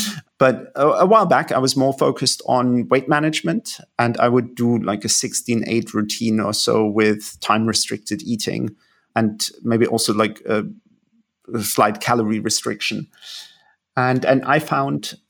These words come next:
that doing the ride in the morning did actually suppress hunger and made it easier for me to not have breakfast and wait till, I don't know, one, two o'clock in the afternoon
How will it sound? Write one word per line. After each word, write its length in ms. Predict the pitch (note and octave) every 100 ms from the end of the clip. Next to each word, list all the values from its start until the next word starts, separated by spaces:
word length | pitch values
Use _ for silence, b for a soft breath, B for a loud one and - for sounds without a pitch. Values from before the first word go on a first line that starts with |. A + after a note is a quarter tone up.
| _ -
that 560 | C3 B2+ - - - - _ _ _ _
doing 260 | B2+ C3+ B2+
the 100 | A2
ride 340 | B2 A#2+ A#2+
in 140 | A#2 A2+
the 60 |
morning 640 | A#2+ E3 E3 G#2+ C3 D#3+ - _ _ _ _ _ _ - -
did 220 | G#2+ E3
actually 800 | - B2+ C3+ - C3 B2+ A#2+ - _ _ _ _ _ _ -
suppress 720 | - B2+ A2 - D#3 - -
hunger 760 | - G#2+ G2+ - - - A#2+ - _ _
and 340 | A#2+ A#2 A2+ - - -
made 220 | A#2+ B2+
it 100 | C3
easier 380 | C3 D#3 C#3 C#3+
for 100 | -
me 140 | C3
to 160 | B2+ A#2+
not 300 | A#2 C3 -
have 280 | A2+ G#2+ -
breakfast 600 | A2 - - E2 - -
and 200 | A#2+ G#2+
wait 240 | A#2 A#2
till, 460 | - B2 A#2+ A#2 B B B B B -
I 40 |
don't 120 | C#3
know, 160 | - G2+
one, 380 | - G#2+ A2+ A2+
two 180 | - B2
o'clock 320 | A#2 A2+ A2+
in 80 | A2+
the 80 |
afternoon 720 | G2+ G#2 - A2+ A#2+ D#3 C3+